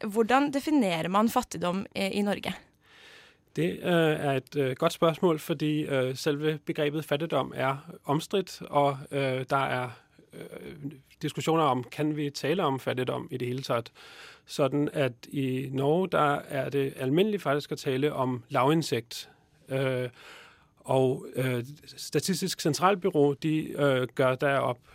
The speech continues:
Speaker 2: eh, udviklingen i andelen af, eh, husholdninger, som, som har en,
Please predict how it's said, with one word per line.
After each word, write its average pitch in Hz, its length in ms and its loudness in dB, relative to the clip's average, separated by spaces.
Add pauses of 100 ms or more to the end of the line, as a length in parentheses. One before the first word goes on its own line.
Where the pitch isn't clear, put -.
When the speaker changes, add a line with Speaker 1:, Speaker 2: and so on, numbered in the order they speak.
Speaker 2:
eh, 123 380 0 (1500)
udviklingen 143 760 4
i 131 280 2 (240)
andelen 139 520 2
af, 123 200 2 (1160)
eh, 135 160 -12 (500)
husholdninger, 139 540 4
som, 127 320 0
som 135 240 -4
har 139 240 0
en, 123 500 -2